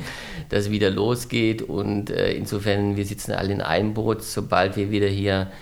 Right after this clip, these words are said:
normale Konzerte durchführen können, fangen wir an. An dem Tag, nachdem der Lockdown vorbei ist, planen wir wieder ganz normale Konzerte. Aber wann das ist, weiß im Moment kein Mensch.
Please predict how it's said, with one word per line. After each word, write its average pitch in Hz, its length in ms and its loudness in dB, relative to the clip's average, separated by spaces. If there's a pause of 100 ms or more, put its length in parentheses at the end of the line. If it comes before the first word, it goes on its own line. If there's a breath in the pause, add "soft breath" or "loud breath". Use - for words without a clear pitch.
(300 loud breath)
normale 95 380 2
Konzerte 95 420 -2
durchführen 98 520 0
können, 98 480 0 (260)
fangen 95 380 -2
wir 95 180 0
an. 104 240 0
An 95 120 0
dem 98 140 -2
Tag, 98 280 -2
nachdem 98 540 -4 (280 loud breath)
der 90 100 -6
Lockdown 90 440 -2
vorbei 92 360 0
ist, 92 280 -8
planen 95 320 0
wir 98 120 -2
wieder 101 160 -4
ganz 92 240 -4
normale 92 280 -2
Konzerte. 95 580 -2
Aber 85 220 -2
wann 87 160 0
das 92 180 -4
ist, - 320 -8 (180)
weiß 95 220 -4
im 98 60 -4
Moment 101 260 -2
kein 98 220 -2
Mensch. 104 400 0